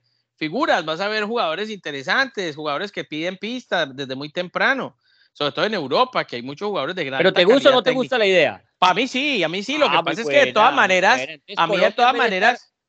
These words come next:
Speaker 2: entonces Colombia en vez de estar jugando por allá en, en Afganistán contra,
Speaker 1: Sí.
Speaker 2: contra Moraquistán,
Speaker 1: Sí, sí,
Speaker 2: hermano,
Speaker 1: sí.
Speaker 2: jugando por allá contra Croacia, contra
Speaker 1: Pues
Speaker 2: Francia, por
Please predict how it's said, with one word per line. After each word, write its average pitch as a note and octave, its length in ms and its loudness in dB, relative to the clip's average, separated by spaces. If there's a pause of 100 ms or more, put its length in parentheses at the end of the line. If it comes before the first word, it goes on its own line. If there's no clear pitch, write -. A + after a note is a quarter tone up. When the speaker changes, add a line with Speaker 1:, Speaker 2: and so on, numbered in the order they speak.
(160)
Speaker 2:
entonces G#3+ 220 -12
Colombia G3+ 360 -2
en A3+ 80 -8
vez A3+ 120 -2
de A#3 60 -2
estar A3 240 -4
jugando A3 460 -2
por F3 160 -2
allá E3 320 2
en, A3 160 -4
en F3 200 -4
Afganistán D3+ 760 -2
contra, C3 1300 -6
Speaker 1:
Sí. D#3+ 360 -6
Speaker 2:
contra - 260 -12
Moraquistán, C#3 840 -2 (360)
Speaker 1:
Sí, D#3+ 240 -4
sí, D3+ 40 -4
Speaker 2:
hermano, D3+ 200 -4
Speaker 1:
sí. D3 260 -4
Speaker 2:
jugando D3 400 -6
por F3+ 140 -4
allá F3 580 0
contra F#3 320 -6
Croacia, E3 520 0
contra D3+ 260 -6
Speaker 1:
Pues C3+ 80 -8
Speaker 2:
Francia, F#3 600 -2
por C3+ 240 -12